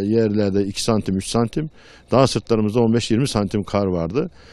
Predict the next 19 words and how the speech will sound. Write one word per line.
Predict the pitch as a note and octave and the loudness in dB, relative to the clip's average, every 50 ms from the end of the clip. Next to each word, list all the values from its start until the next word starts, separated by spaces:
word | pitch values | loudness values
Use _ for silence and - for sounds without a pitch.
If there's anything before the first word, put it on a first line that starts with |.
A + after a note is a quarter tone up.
| - - - | -20 -6 -2
ve | - A#2+ C#3+ - - | 0 0 2 0 0
yağışlı, | F#2+ F#2+ G2+ G#2+ A2+ A#2 A2 - - D#3+ | 0 2 4 6 6 4 4 2 2 2
yağmur | C3 G#2+ G#2 G2+ G#2 D3 F3 | 2 4 2 2 2 2 2
yağışlı | E3+ C3+ A#2+ G#2+ - - G2+ | 2 2 2 0 -2 -2 -2
geçmişti. | F#2 F#2+ F2 - F2 E2 - - - - - - - - - - - - - - - _ _ - | -2 -2 -2 -4 -6 -8 -8 -6 -8 -8 -8 -12 -20 -20 -20 -20 -20 -20 -20 -20 -20 _ _ -4
Kasım | - - A#2+ - - D#3+ D3+ | -2 -2 0 0 0 0 2
ayında, | D3 C#3 C3 B2+ B2 A2 G#2+ G#2+ G2+ - - | 2 2 2 2 2 2 2 2 0 -2 -2
Aralık | - A2+ A#2+ B2+ D3+ E3 - C#3 | 0 2 2 4 4 2 2 2
ayında | C3+ C3+ B2 A#2+ A2+ A2+ | 2 4 4 2 2 2
yetişip | G#2 G2+ A#2 A#2+ - - - - D#3+ - - | 4 4 2 2 2 0 -2 -2 -2 -2 -2
de | A#2+ | -4
satılacak | G2 - - G#2+ - - A#2+ B2+ B2 C3+ D3+ - - | -4 -4 -6 -6 -4 0 0 2 2 2 2 0 0
mahsulün, | A#2 A2 G2+ - - G#2 F#2+ G2 F#2 | 0 0 0 -2 -2 -2 -2 -2 -2
he-, | E2+ G2 | -2 -2
e, | A#2 - A2 C2+ - A2 G2+ F#2+ F#2+ F2+ - - - - - | -4 -2 -4 -2 -2 0 0 0 0 -2 -4 -10 -18 -18 -8
Aralık | - E2 E2+ A#2 D3 D#3 - | -2 0 2 2 4 4 4
ayında | E3 D#3 C#3+ C3+ B2+ | 4 4 4 4 2
satılacak | - - A#2 - - C3 B2 D#3 C#3+ - - | 0 0 0 0 0 0 2 2 0 0 0
mahsul, | A#2 G#2+ F#2+ - - E3 | -2 -2 -2 -2 -2 -2